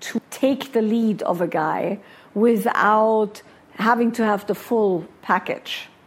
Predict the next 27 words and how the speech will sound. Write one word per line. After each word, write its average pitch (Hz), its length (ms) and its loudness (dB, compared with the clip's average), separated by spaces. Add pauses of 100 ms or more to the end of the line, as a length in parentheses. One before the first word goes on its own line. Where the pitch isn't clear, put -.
(1300)
And 208 340 2 (380)
then 233 540 4
look 254 200 2
at 208 220 -2
guys 202 400 2
who 196 240 -2
have 190 480 -2
that. - 460 -2 (2500)
And 226 280 2 (580)
that 254 340 0
can 240 240 0
look, 247 380 -2
uh, 165 280 0 (220)
a, 180 220 -4
a - 60 -2
number 226 440 2
of 185 300 -2
ways, 202 580 0
right? 180 240 0
So, 208 120 -4
for 214 160 -4
instance, 214 500 -2
you 240 140 2
might 214 480 0
be 202 240 -2
better 202 420 2
at 185 400 -2